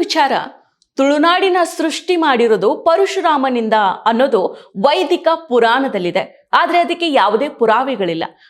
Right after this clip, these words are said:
ಆದ್ರೆ ತುಳುನಾಡಿನಲ್ಲಿ ದೈವಗಳೇ ಪ್ರಮುಖ ಆಗಿದ್ದಾವೆ. ದೈವಗಳನ್ನ ನಂಬುವ ಇಡೀ ತುಳುನಾಡಿನ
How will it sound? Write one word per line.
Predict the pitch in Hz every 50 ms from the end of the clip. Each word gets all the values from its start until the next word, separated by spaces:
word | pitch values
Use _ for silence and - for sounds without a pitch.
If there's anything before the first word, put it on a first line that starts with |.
| _ -
ಆದ್ರೆ | - 311 349 339 294 190 - - - - - _ _ _
ತುಳುನಾಡಿನಲ್ಲಿ | 233 220 214 226 240 254 269 277 285 277 294 277 269 254 247 262 294 349 - - 226 175 165
ದೈವಗಳೇ | 226 214 226 262 269 285 254 254 254 254
ಪ್ರಮುಖ | 269 262 - 240 226 214 226 262 311 - - - 254 196
ಆಗಿದ್ದಾವೆ. | 175 165 170 185 190 175 - - - _ - - - - _ _ - 190
ದೈವಗಳನ್ನ | 269 254 285 349 339 370 339 330 320 294 277 269 277 262
ನಂಬುವ | 254 247 240 240 226 240 240 240 247 262 269 262 - -
ಇಡೀ | - 277 277 311 311 311 311 - -
ತುಳುನಾಡಿನ | 277 277 285 311 294 302 285 269 247 247 247